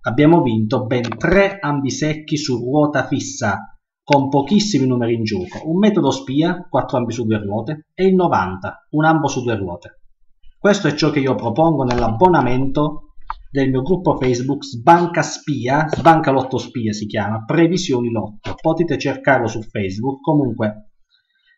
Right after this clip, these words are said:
eh, metterò il link per inviare l'iscrizione. Eh, qui, eh, io mi sento ovviamente di garantire la vincita. Ovviamente al gioco del lotto non si può dare la certezza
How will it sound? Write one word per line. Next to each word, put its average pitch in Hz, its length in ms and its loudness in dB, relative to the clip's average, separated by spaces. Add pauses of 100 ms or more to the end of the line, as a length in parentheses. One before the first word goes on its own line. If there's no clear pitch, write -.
(140)
eh, 120 300 -6
metterò 147 420 2
il 131 140 2
link 131 720 0 (840)
per 113 160 -2
inviare 120 380 0
l'iscrizione. 110 1000 -4 (1000)
Eh, 120 1120 -4
qui, 202 320 0
eh, - 1120 -18
io 156 160 6
mi 139 80 4
sento 123 720 0
ovviamente 120 440 0
di 107 80 -4
garantire 117 500 0
la 113 140 2
vincita. 107 480 -2
Ovviamente 123 340 0
al 110 80 0
gioco 117 200 -2
del 117 120 -2
lotto 131 320 0
non 113 140 -2
si 110 120 -10
può 110 160 -6
dare 127 240 0
la 107 120 0
certezza - 920 -10